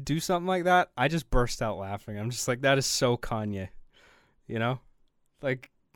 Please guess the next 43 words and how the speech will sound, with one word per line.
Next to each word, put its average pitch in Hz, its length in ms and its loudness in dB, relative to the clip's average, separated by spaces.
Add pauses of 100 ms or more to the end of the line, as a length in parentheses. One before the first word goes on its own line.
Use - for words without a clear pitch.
(280)
just 143 360 0
fucking, 139 460 -4
like, 120 280 -8
goes 151 300 6
against 147 400 2
the 139 80 -2
grain. 113 400 0
That's 113 200 -4
what 120 140 -6
he 113 80 -6
does. 98 420 -6
And 117 140 -6
I, 131 180 0
I 127 220 -2
admire 120 460 -2
him 95 120 -8
for - 120 -14
that, 90 240 -8 (220)
you 117 140 -14
know? 101 160 -10 (960)
He's 139 260 -2
running 175 260 4
for 175 160 2
president. 147 680 4 (1400)
Oh 131 160 -4
my 110 160 -2
God. 92 440 -6
There's 131 160 -8
all 160 120 2
these 170 160 -2
celebrities 104 680 -8
running 101 240 -6
for 101 140 -12
president. 104 440 -8
People 226 260 0
want 196 200 2
The 143 100 0
Rock 127 460 4
to - 140 -4
run 101 240 -4
for 107 140 -8
president 101 520 -4
now. 90 220 -12